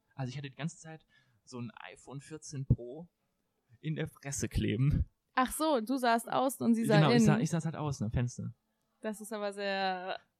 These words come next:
Speaker 1: Und, ähm, dann hat, und dann hat sie sich
Speaker 2: respektvoll.
Speaker 1: immer in der Reihe hinter mir mit irgend so einer unterhalten, in
Speaker 2: Mhm.
Speaker 1: einer Lautstärke. Ich hatte Musik, volle Lautstärke
Speaker 2: Mhm.
Speaker 1: auf den Ohren.
Speaker 2: Und du hast trotzdem gehört?
Speaker 1: Ich hab sie trotzdem gehört.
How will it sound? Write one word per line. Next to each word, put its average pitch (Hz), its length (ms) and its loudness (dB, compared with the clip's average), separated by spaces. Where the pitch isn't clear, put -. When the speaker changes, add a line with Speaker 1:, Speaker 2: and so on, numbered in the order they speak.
Speaker 1:
Und, 131 380 4
ähm, 120 340 0
dann 139 200 -2
hat, 156 140 -8
und 135 120 -2
dann 131 180 0
hat 143 100 -2
sie 147 80 -10
sich 175 80 -2
Speaker 2:
respektvoll. 175 140 0
Speaker 1:
immer 139 280 2
in - 80 -6
der 127 140 0
Reihe 127 160 0
hinter 147 380 4
mir 120 220 2
mit 131 200 0
irgend 147 220 6
so 131 80 -2
einer 120 220 0
unterhalten, 117 640 -4
in 202 80 -4
Speaker 2:
Mhm. 202 100 0
Speaker 1:
einer 214 140 2
Lautstärke. 127 1040 -8
Ich - 120 -20
hatte 135 140 -20
Musik, 127 480 -16
volle 160 260 -16
Lautstärke 123 600 -12
Speaker 2:
Mhm. 113 140 2
Speaker 1:
auf 113 60 2
den 110 120 0
Ohren. 117 360 -8
Speaker 2:
Und 214 80 0
du 220 40 2
hast 226 140 -4
trotzdem 247 340 -2
gehört? 180 440 -2
Speaker 1:
Ich 117 140 0
hab - 60 10
sie 117 60 4
trotzdem 110 320 0
gehört. 104 400 -2